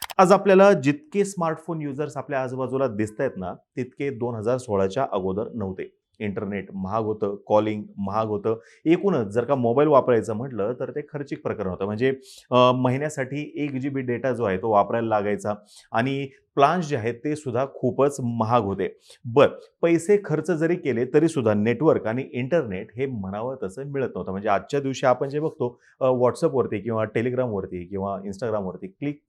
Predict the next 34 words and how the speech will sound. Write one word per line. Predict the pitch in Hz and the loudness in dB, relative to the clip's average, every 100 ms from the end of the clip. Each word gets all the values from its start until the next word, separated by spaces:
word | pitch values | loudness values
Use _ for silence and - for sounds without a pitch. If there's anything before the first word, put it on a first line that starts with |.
| 120 | -6
जरी | 131 139 | -4 -4
केलं | 135 127 | -4 0
आपण, | 113 107 98 | 0 -2 -6
तर | 113 110 | -6 -4
लगेच | 127 151 151 | -4 -4 -6
व्हिडिओ | 123 110 110 127 | -12 -8 -4 -4
दिसायला | 113 120 135 117 104 | -4 -8 -6 -4 -4
लागतो | 90 - 90 - _ _ | -6 -6 -10 -10 _ _
किंवा | 131 135 | -6 -4
तो | 156 | -2
लगेच | 143 139 143 | -2 -4 -4
डाउनलोड | 127 131 143 139 | -2 -2 -4 -4
होतो. | 95 101 | -4 -6
तर | 120 | -10
त्यावेळेस | 120 123 135 156 151 | -8 -6 -4 -6 -6
तशी | 139 156 | -8 -6
परिस्थिती | 151 143 147 139 | -4 -4 -4 -8
नव्हती. | 131 101 104 | -8 -8 -8
गोल, | 104 127 123 | -6 -4 -4
गोल, | 123 123 | -4 -4
गोल, | 120 120 | -4 -4
गोल | 120 | -6
फिरत | 117 123 127 127 | -8 -4 -4 -2
राहणार. | 104 107 104 - - - | -2 -2 -4 -8 -14 -2
अगदी | 123 120 147 | -2 0 0
जर | 139 123 | 2 2
का, | 139 135 - _ - | 2 0 -6 _ 0
अ, | 120 | 2
चारशे | 120 143 135 143 | 4 4 2 2
पाचशे | 139 135 151 | -4 -4 -6
एम | 135 | -4
बीची | 135 135 | -4 -4
जर | 131 123 | -4 -2
का | 131 | -2